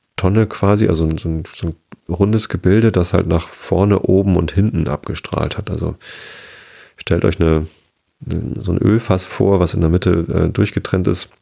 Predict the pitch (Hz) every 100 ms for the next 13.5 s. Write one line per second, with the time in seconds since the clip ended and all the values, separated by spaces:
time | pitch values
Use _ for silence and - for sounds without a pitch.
0 | _ _ - _ _ - - 85 90 78
1 | 80 78 80 82 78 76 71 - - _
2 | - 92 98 85 - 104 82 - - 78
3 | - - - - - 85 - 101 95 85
4 | 85 82 - - - - - - - _
5 | _ 85 80 78 78 73 85 85 101 95
6 | 95 - - 92 - - 85 90 - -
7 | 90 85 85 80 80 - 82 82 80 78
8 | 78 85 76 - - - - - - 82
9 | 85 - 80 101 101 87 85 - - 95
10 | 95 95 90 90 90 - 92 101 - -
11 | _ - 92 90 90 85 - _ - -
12 | - _ _ - 92 90 87 85 - 85
13 | 82 80 - -